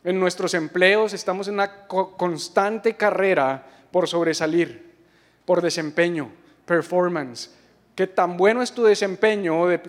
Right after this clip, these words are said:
determinará qué tan lejos tú vas a llegar. Y es difícil en ocasiones vivir en un mundo que está tan sumergido en la realidad de que todo es por merecimiento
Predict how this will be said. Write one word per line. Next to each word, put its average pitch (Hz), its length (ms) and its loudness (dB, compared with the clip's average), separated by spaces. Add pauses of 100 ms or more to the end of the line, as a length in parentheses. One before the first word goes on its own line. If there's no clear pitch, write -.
determinará 165 600 0
qué 202 100 -4
tan 190 220 -2
lejos 202 340 -2
tú 175 120 -2
vas 175 180 0
a 185 60 0
llegar. 170 520 2 (380)
Y 190 100 4
es 202 160 2
difícil 254 480 -2
en 240 120 4
ocasiones 208 720 0
vivir 180 280 4
en 233 80 -2
un 233 180 -4
mundo 220 300 -4
que 175 80 -6
está 202 240 0
tan 196 180 -2
sumergido 220 720 -4
en 165 120 -4
la 160 80 4
realidad 160 420 0
de 208 160 -2
que 190 140 -6
todo 240 560 4
es 214 180 2
por 214 220 -2
merecimiento 180 960 -4